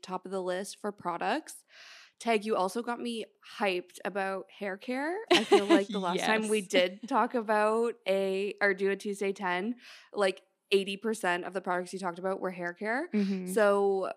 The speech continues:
Speaker 1: part of my spring cleaning my life was getting my hair cut. And while I was at the salon, I was like, "Hey, girl,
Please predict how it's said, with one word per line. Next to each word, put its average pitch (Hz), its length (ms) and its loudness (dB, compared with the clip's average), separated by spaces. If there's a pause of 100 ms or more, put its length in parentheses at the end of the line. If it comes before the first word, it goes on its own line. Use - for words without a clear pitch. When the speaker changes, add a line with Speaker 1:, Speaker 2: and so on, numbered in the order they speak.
(100)
Speaker 1:
part 208 220 0
of 220 80 -2
my 196 340 0
spring 196 380 -4
cleaning 185 320 0
my 175 140 -2
life 180 420 -4
was 190 160 -4
getting 180 260 -4
my 180 120 -6
hair 185 220 -6
cut. 180 380 -8
And 196 160 -6
while 185 160 -2
I 190 80 -4
was 190 140 -6
at 175 240 -6
the 180 80 -6
salon, 247 560 -2
I 190 120 -2
was 185 160 -8
like, 185 260 -8
"Hey, 208 180 -6
girl, 185 420 -2